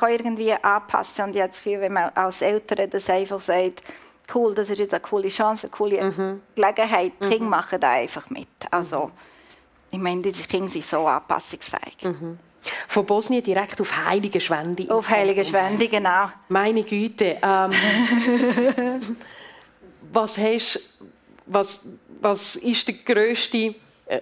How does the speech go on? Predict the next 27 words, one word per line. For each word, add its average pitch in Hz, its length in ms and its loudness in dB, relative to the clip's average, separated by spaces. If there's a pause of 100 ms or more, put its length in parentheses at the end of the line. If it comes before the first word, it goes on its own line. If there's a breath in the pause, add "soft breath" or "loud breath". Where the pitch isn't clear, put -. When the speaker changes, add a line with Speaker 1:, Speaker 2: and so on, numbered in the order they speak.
Speaker 2:
ich - 160 -2
sage 196 260 2
jetzt, 196 420 0
äh, 190 360 2
die 208 100 -2
grösste, 202 540 0 (440)
der 214 80 0
grösste 214 300 2
Unterschied 220 640 0
gewesen 170 280 0 (220 loud breath)
von, - 300 2
von 202 240 2
dem 190 280 2
Bauernhof 277 640 2
in 247 160 0
Bosnien 247 540 0
mit 185 220 -4
den 180 80 -4
Grosseltern 226 760 0 (420 loud breath)
in 170 100 -8
das - 300 -2
Heiligenschwendi 147 800 0
auf - 100 -10
Bern? 127 300 -2 (1160 loud breath)
Speaker 1:
Ähm, 180 260 0 (120)
Berner 226 500 4
Oberland. 185 640 0